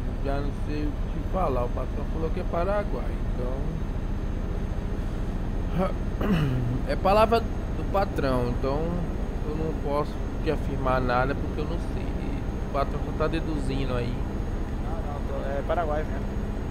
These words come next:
Speaker 2: Shopee é Paraguai. Duzentos real no celular? Paraguai.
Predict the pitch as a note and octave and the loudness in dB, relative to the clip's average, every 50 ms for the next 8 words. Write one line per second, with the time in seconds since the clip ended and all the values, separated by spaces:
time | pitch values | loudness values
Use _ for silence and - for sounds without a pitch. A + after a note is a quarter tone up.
0 | - - - - - - - - - - - - - - - - - - - - | -2 -2 -2 -2 -4 -2 -4 -4 -2 -2 -2 -2 -2 -2 -2 -2 -2 -2 -2 -2
1 | - - - D#3 - E3 E3+ E3 - - - D#3 C#3+ D3+ D#3 - - - - - | -2 -2 -2 -2 -2 -2 -2 -2 -2 -2 0 0 0 0 0 0 0 -2 -2 -2
2 | - - - - - - - - - - - - - - - - - - - - | -2 -2 -2 -2 -2 -2 -4 -2 -2 -2 -2 -2 -2 -2 -2 -2 -2 -2 -2 -2
3 | - - - - - - - - - - - - - - - - - - - - | -2 -2 -2 -2 -2 -2 -2 -2 -4 -4 -4 -4 -4 -4 -4 -6 -6 -6 -6 -6
4 | - - - - - - - - - - - - - - - - - - - - | -6 -6 -6 -4 -4 -4 -4 -4 -4 -4 -4 -6 -6 -6 -6 -6 -4 -4 -4 -4
5 | - - - - - - - - - - - D3+ C#3+ D#3 F3 F3+ E3+ D#3 D3+ D3+ | -4 -6 -6 -6 -6 -6 -6 -6 -6 -4 -4 -4 -2 -2 -2 -2 -2 0 0 0
6 | D#3+ E3+ D#3+ D3 C3+ - - C#3+ C#3 C3+ C#3+ D#3 D#3+ C#3+ B2+ - - - - - | 0 0 0 -2 -2 -4 -4 -4 -4 -4 -2 -2 -2 -2 -2 -4 -4 -4 -6 -6
7 | - - - - - - - - - - - F#3 E3+ D3 C#3 C#3 D#3 D3+ | -6 -6 -6 -6 -6 -6 -6 -6 -6 -4 -4 -2 -2 -2 -2 -2 -2 -2